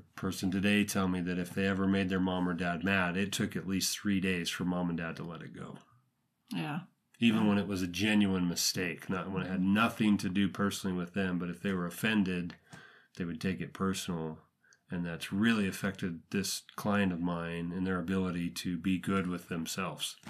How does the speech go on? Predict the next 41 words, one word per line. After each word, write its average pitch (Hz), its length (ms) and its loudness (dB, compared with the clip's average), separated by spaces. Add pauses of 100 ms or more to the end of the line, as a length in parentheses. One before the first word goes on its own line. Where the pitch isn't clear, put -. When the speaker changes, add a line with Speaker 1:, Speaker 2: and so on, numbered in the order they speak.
(360)
Speaker 1:
and 95 100 0
with 90 140 -4
other 85 180 -2
people, 92 360 0
'cause - 180 -6
they're 90 100 -4
always 90 220 -4
worried 92 460 2
that 87 200 -6
they're 92 240 -2
gonna 85 280 -6
hurt. 95 320 -4 (760)
Everything 113 300 4
they 104 120 6
do 107 300 6
is 87 140 0
gonna 92 220 2
offend 95 540 0
because 90 280 -4
that's 90 240 -4
what 101 100 -6
they 90 140 -6
experienced 80 640 -10
growing 85 220 -8
up. 80 160 -18 (120)
So - 120 -6 (100)
that's 90 220 -10
a 85 120 -6
Speaker 2:
Yeah. 165 320 -2 (600)
Speaker 1:
that's - 160 -4
powerful. - 520 -6
Speaker 2:
And 233 120 8
then 226 80 12
I 220 80 12
would 220 120 12
say 196 460 12
m-, 190 380 12
moving 190 440 12
forward, 208 520 12
then 185 220 12
once, 196 380 8